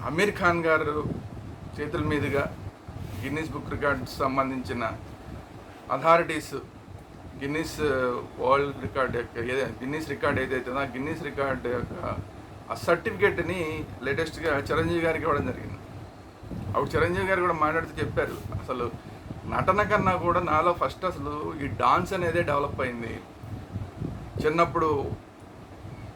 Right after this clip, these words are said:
ఏదైనా రేడియో సిలోన్ పాటలు వింటూ, వివిధ భారతి పాటలు వింటూ,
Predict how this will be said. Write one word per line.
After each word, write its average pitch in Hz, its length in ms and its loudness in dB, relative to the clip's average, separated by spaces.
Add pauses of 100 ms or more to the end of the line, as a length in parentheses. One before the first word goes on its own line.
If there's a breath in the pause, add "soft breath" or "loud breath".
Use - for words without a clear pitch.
(140)
ఏదైనా 139 380 2 (920)
రేడియో 156 340 4
సిలోన్ 156 460 4
పాటలు 139 320 4
వింటూ, 135 300 -4
వివిధ 139 540 -2
భారతి 151 380 6
పాటలు 135 320 4
వింటూ, 123 400 -4